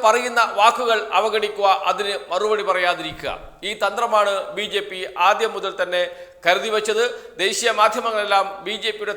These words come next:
തന്ത്രം ഇതാണ് എന്ന് വാർത്തകൾ നൽകുകയും ചെയ്തിരുന്നു. കാരണം അരവിന്ദ് കെജ്രിവാളിനോട് നേരിട്ട് ഏറ്റുമുട്ടിയാൽ മോദിക്ക് നിൽക്കാൻ കഴിയില്ല, ബി ജെ പിക്ക് നിൽക്കാൻ കഴിയില്ല. അതുകൊണ്ട്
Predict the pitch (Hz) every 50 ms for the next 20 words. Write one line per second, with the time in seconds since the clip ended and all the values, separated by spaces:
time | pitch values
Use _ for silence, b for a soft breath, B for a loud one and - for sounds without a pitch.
0 | - 202 202 208 208 208 202 202 202 196 196 196 208 208 202 190 190 190 185 185
1 | 185 185 185 180 175 B B B B B - 156 170 196 220 - 214 185 190 190
2 | 180 - 175 180 185 - 180 180 170 - - 175 170 160 156 131 113 - - b
3 | b b b b b b - 208 240 254 254 254 233 208 220 226 247 269 254 262
4 | 262 254 254 254 254 247 247 247 240 233 240 240 226 240 233 - - - 202 220
5 | 233 220 226 - 226 220 - 214 214 214 220 226 208 202 202 190 190 180 147 120
6 | - - B B B B B - 156 185 208 202 220 - - 220 208 214 214 214
7 | 233 220 220 220 226 220 220 220 226 220 226 233 247 - - - - 175 214 233
8 | 202 226 220 - 220 214 - 202 196 196 190 196 202 190 185 185 180 170 170 170
9 | 151 131 131 98 - - B B B B B - 170 202 226 214 220 214 214 220